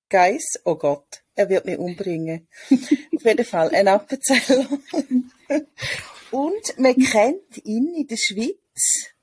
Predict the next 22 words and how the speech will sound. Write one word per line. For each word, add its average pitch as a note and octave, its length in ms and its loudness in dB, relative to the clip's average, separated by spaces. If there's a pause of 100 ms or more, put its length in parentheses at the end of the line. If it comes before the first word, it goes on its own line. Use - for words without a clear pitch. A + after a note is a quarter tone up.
(180)
vor A3 240 -2
allem, B3 380 4
also A#3 200 -2
in A#3+ 60 -4
der - 120 0
Ostschweiz A#3+ 460 -2
kennt G#3 260 -2
man G#3 120 -2
ihn G#3 160 -2
auch G3 100 0
sonst. - 520 -6 (400)
Und A3 140 -12
sonst A#3 220 -2
in B3+ 140 -2
der A3+ 100 -8
Schweiz - 400 -4
kennt - 380 -2
man G#3+ 160 -2
ihn G#3 440 -2
aus - 420 -6
der, F#3+ 180 2
aus - 400 -8